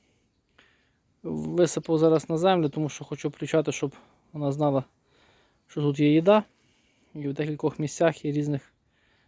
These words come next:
сиплю. Трохи це недобре, основна кормушка там є всередині, там постійно є їда. І отут підсипаю їх, а вона ще,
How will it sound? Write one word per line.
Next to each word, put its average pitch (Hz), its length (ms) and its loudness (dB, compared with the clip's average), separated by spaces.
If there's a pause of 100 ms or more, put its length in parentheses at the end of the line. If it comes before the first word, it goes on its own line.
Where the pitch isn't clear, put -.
(120)
сиплю. 196 420 0
Трохи 160 240 -2
це - 120 -2
недобре, 175 360 4
основна 160 440 2 (220)
кормушка 165 460 -4
там 156 200 -2
є 160 80 0
всередині, 202 580 0
там 156 140 -10
постійно 214 380 -2
є 185 300 0
їда. 170 300 2 (840)
І 196 60 0
отут 185 240 -4
підсипаю 170 560 2
їх, 135 180 0
а 139 40 -4
вона 143 160 -2
ще, 139 240 -4